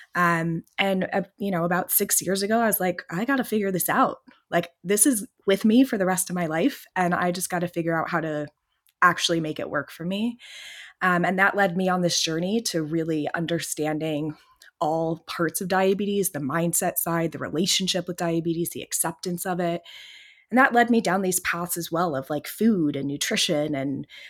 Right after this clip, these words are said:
exercise and all of these things that I loved and were part of my life already, but I didn't understand their connection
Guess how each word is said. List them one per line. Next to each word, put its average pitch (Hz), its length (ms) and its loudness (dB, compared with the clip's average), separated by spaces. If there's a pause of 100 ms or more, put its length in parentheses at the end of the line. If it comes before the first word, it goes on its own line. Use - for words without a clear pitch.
(180)
exercise 170 840 2
and 156 240 0
all 196 180 6
of 208 100 6
these 185 160 0
things 202 220 0
that - 180 4
I 185 120 4
loved 175 420 2
and 196 140 2
were 175 100 2
part 175 380 -2
of 175 160 0
my 180 140 2
life 151 300 0
already, 170 500 4
but 240 220 -2
I 175 100 2
didn't 175 380 -2
understand 165 540 -2
their 147 360 -6 (260)
connection 147 800 -4